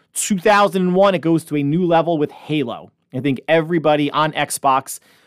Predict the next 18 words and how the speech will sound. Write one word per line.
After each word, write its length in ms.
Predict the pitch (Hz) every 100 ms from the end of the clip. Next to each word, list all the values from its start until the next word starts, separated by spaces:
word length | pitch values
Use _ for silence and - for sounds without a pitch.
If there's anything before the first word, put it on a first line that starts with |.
| _
familiar 420 | - 160 170 170
with 140 | 147 139
the 80 |
Halo 360 | 113 147 135 123
series. 640 | - 220 220 220 214 170 _ _ _ _ -
Two 140 | 196
thousand 440 | 214 202 175 185
three, 500 | 165 - 196 220 180
Call 480 | - - 165 170 180
of 240 | 175 147 127
Duty, 600 | 180 226 202 135 117 113
massive 840 | 151 190 214 233 233 - 190 147
series. 640 | - 165 147 127 110 110 - _ _ _
Two 160 | - 190
thousand 480 | 190 190 180 175
four, 500 | - 208 214 196 117
Far 520 | - _ - 214 233 226
Cry 640 | - 160 139 110 98